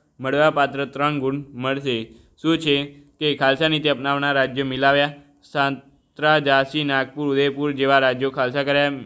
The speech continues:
મિસોર, સિંધ, પંજાબ પર કબજો કર્યો, રેલવે સેવા શરૂ કરી, ટેલિગ્રાફ, પોસ્ટલ સેવા શરૂ કરી,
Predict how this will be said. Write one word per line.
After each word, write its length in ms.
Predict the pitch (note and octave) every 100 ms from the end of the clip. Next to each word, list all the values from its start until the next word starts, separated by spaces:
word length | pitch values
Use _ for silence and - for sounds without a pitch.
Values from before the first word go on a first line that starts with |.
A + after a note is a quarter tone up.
| - _ _ _ _
મિસોર, 520 | C3 C#3+ C#3+ D3 D#3+ -
સિંધ, 520 | - - C#3+ D3+ D3
પંજાબ 340 | C#3 C3+ D3
પર 220 | D3 D3 C#3
કબજો 320 | C3 B2+ D3+
કર્યો, 320 | D3 D3 D3 D3 - _ -
રેલવે 380 | C3 C#3 D3 D#3+
સેવા 300 | D#3 D3+ D3+
શરૂ 240 | D3 C#3
કરી, 240 | C#3+ D3 C#3+
ટેલિગ્રાફ, 800 | - - C3+ C#3 D3 D3 D3+ D3+ - C3
પોસ્ટલ 680 | C3+ C3+ C3 - D3 D3+ C#3+ -
સેવા 280 | - C3+ C#3
શરૂ 260 | C#3 C3 C3+
કરી, 300 | C#3+ D3